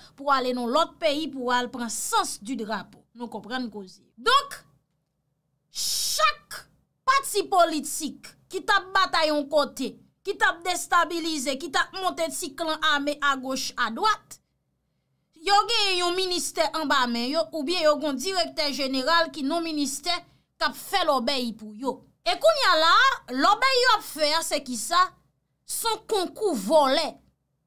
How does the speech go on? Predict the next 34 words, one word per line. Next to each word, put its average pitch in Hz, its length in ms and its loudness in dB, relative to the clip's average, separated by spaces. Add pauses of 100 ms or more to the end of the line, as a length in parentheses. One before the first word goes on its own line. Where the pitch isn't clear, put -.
(420)
Minis 349 440 0
la 381 120 4
ap 294 80 -4
vòlè 339 400 4
yon 294 240 -2
bò, 359 100 6 (540)
direktè 349 560 0
jeneral 311 560 0
la 285 100 4
ap 247 100 -6
vòlè 269 360 2
yon 277 240 -2
bò 330 160 6
pou 285 160 -2
l 262 80 -2
jere 254 400 0
baz 196 400 -4
li, 170 160 -20 (580)
paske 262 300 -6
se 294 200 -2
mete 277 280 0
yo 359 160 4
mete 311 320 6
w 294 120 4
pou 277 200 -4
sa, 320 300 0 (500)
pou 294 120 -10
pran 330 360 0
lajan 302 480 0 (320)
epi 294 240 -2
pou 330 160 -12
pote 277 480 -2
ba 214 240 -4
yo. 180 100 -14